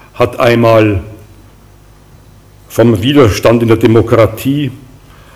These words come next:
als dem kleinen Widerstand gesprochen. Dieser kleine Widerstand in der Demokratie, so meinte er,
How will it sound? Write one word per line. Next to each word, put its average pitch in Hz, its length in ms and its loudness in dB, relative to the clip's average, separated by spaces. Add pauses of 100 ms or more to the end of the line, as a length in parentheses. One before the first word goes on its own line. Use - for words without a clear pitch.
(180)
als 117 240 0
dem 117 260 -2
kleinen 110 600 0
Widerstand 95 680 0 (360)
gesprochen. 95 680 -6 (920)
Dieser 170 180 2
kleine 156 460 4
Widerstand 165 640 2
in 156 60 4
der 143 80 4
Demokratie, 131 760 0
so 151 160 2
meinte 131 400 2
er, 156 320 4